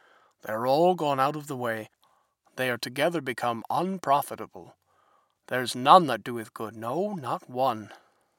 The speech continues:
Romans three, nine through twelve. What then? Are we better than they? No, in no wise. For we have before proved, both Jews and Gentiles, that they are all under sin.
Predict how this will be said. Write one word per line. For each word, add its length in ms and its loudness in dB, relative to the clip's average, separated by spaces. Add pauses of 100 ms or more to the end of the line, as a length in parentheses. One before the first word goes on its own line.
(320)
Romans 360 -2
three, 360 -4
nine 340 -4
through 160 -8
twelve. 640 -4 (540)
What 340 -2
then? 240 0 (600)
Are 120 -10
we 180 -6
better 360 -2
than 180 -10
they? 340 -6 (560)
No, 580 0 (380)
in 160 -4
no 180 6
wise. 640 6 (440)
For 160 -4
we 220 0
have 180 -2
before 480 -4
proved, 580 -8
both 400 -6 (140)
Jews 380 0
and 140 -4
Gentiles, 640 -2 (500)
that 160 -16
they 160 -2
are 160 -2
all 340 2
under 240 -6
sin. 400 -6